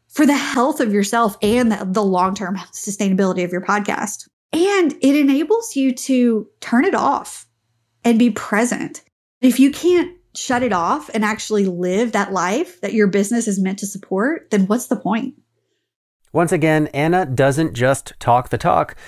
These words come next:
Speaker 2: she walks the walk as well. We mentioned earlier how her show grew sixty percent in one month back in October.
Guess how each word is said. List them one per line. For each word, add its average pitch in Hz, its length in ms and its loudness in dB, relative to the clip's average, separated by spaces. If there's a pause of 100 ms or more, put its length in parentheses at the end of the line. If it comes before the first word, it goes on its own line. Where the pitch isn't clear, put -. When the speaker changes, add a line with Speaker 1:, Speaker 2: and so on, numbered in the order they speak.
(120)
Speaker 2:
she 165 260 -4
walks 131 460 0
the 127 100 0
walk 135 460 2
as 104 160 -4
well. 135 340 2 (420)
We 175 120 6
mentioned 208 340 2
earlier 151 380 2
how 123 220 0
her 135 160 2
show 127 280 2
grew 113 460 2
sixty - 480 -4
percent 139 400 0
in 131 160 2
one 147 320 4
month 135 400 2
back 113 340 2
in 113 140 0
October. 104 500 0